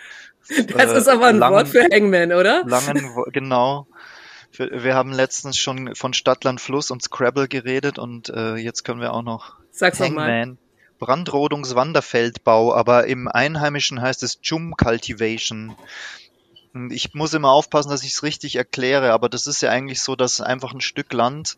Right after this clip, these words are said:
Speaker 2: ähm, das mit, mit, äh, Bäumen und Sträuchern bewachsen ist, wird erst abgebrannt und dann kann das eben bewirtschaftet werden, landwirtschaftlich. Also man kann was anpflanzen, Bananen, ähm,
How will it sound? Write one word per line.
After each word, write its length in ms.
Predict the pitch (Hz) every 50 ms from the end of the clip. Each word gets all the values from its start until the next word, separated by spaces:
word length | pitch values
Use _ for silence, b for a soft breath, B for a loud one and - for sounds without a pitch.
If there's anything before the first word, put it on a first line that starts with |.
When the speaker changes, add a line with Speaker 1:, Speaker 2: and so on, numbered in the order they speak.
| B B B B B B B B _ _
Speaker 2:
ähm, 160 | 120 123 123 120
das 160 | 123 - -
mit, 240 | 131 123 117 - - _ _
mit, 520 | - 120 120 120 120 117 104 _ - -
äh, 180 | 120 120 113 113
Bäumen 460 | 104 120 113 123 139 147 147 139 139
und 160 | 123 117 117
Sträuchern 360 | - - 110 123 131 139 147 135
bewachsen 440 | 131 113 110 117 123 - - 139
ist, 100 | 131 -
wird 180 | - 120 117 -
erst 320 | - - 120 123 - -
abgebrannt 1200 | - 131 131 - - - 143 135 135 135 131 123 - - - 117 117 117 131 151 156 - - - - _
und 540 | - 131 131 127 127 127 117 - - - - _
dann 480 | - 113 113 120 131 135 135 135 131 -
kann 200 | - - 131 135
das 140 | 131 -
eben 220 | - 120 123 120 123
bewirtschaftet 720 | 117 120 110 135 147 - - - 113 107 - - 117 107 -
werden, 360 | 104 107 107 107 117 123 120
landwirtschaftlich. 800 | 110 110 117 113 117 117 - - 117 113 - - - 120 123 117
Also 160 | 110 101 113
man 120 | 113 110 107
kann 160 | - 120 117
was 140 | 113 104 -
anpflanzen, 640 | - 123 131 - - 127 123 120 123 - - 117 107
Bananen, 720 | 113 110 107 107 107 110 113 117 117 113 113 113 113 113
ähm, 580 | 110 107 107 107 107 107 110 107 107 107 110 110